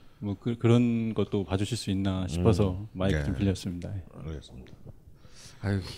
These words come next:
Speaker 3: 굉장히 이 생활 밀착형 질문이자 앞으로 내가 어떻게 살아야 되는가 하는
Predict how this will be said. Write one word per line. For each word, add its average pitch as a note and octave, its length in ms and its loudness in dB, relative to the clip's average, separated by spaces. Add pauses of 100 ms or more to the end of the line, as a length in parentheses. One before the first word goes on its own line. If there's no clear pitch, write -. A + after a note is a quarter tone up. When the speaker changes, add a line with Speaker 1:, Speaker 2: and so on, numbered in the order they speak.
Speaker 3:
굉장히 B2 360 2
이 A#2+ 60 -4
생활 G3 340 8
밀착형 A2+ 560 2
질문이자 G2+ 760 2 (600)
앞으로 D#3+ 760 6
내가 C#3 240 10
어떻게 C3 240 6
살아야 F#3 340 6
되는가 A2+ 480 4
하는 G#2+ 360 4